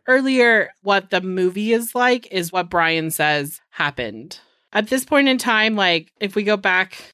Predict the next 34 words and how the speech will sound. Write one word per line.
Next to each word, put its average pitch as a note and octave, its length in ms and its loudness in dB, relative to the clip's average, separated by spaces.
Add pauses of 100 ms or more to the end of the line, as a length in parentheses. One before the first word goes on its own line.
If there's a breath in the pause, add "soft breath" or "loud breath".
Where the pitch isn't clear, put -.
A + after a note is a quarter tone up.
before G3+ 320 0
the F#3+ 100 0
Rangers F3+ 480 -4
get A3+ 180 -2
there, A#3+ 240 2 (160)
Brian A#3+ 520 2
actually G#3 520 0
crawled F#3+ 560 2
slash D#3+ 320 0
stumbled F3+ 600 -2 (120)
towards E3+ 280 -2
the E3+ 100 -6
road D#3+ 180 0
where D3+ 140 -6
his D3 160 -10
car D#3 340 -2
was. A3+ 360 2 (200)
And D#3+ 520 0 (160)
as G#3+ 280 -2
he, G#3 640 0
<laughs> - 0 -
this G3+ 240 -6
is, C4 320 -12 (260)
this A3+ 180 -2
has C4+ 220 0
to C#4+ 80 -4
be C4+ 100 -4
the B3 180 2
worst G3+ 480 0
fucking G3 400 -2
moment E3 320 -2
of D#3+ 80 -6
his D3 160 -10
life, B2 400 -6